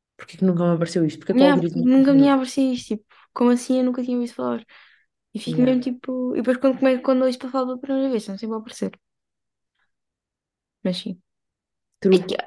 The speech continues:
Speaker 2: pá, falando assim de artistas,
Speaker 1: Ya, ya, já que estamos assim nesse tema.
Speaker 2: Vamos falar assim do mais recente, de mais recente
Speaker 1: Exato.
Speaker 2: música da Miley Cyrus.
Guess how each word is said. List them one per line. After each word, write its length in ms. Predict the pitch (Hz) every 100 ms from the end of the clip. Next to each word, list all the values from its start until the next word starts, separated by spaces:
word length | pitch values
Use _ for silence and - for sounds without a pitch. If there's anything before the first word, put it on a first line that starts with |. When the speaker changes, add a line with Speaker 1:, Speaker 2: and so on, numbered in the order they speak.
| - _ _
Speaker 2:
pá, 140 | - -
falando 320 | 247 220 220
assim 260 | 214 214 196
de 280 | 190 - _ _ _ _ _ 285 269 - _ _ _ _ _ _ _
artistas, 840 | 214 208 - 196 - - 50 - - - _ _ _ _ _ 180
Speaker 1:
Ya, 380 | 165 165 156
ya, 200 | 147 139
já 160 | 143 196
que 80 | 202
estamos 280 | - 185 180
assim 200 | 175 170
nesse 280 | 160 160 -
tema. 420 | - - - - _ _ -
Speaker 2:
Vamos 320 | 247 311 339
falar 240 | - 247 240
assim 260 | 240 233
do 80 | 220
mais 360 | 220 220 226 -
recente, 540 | - - 226 233 247 - - _ _ _ - 269 - _ _ _ -
de 160 | 226
mais 220 | 233 240 -
recente 420 | - 240 - 285
Speaker 1:
Exato. 40 |
Speaker 2:
música 760 | 214 208 208 208 226 196 190 190 208 214 - - _ _ _ _ _ _ _ _ _ _ _ _ _ _ _ _ _ _
da 120 | 208 208
Miley 420 | 190 170 170 180
Cyrus. 760 | - 170 175 - - - -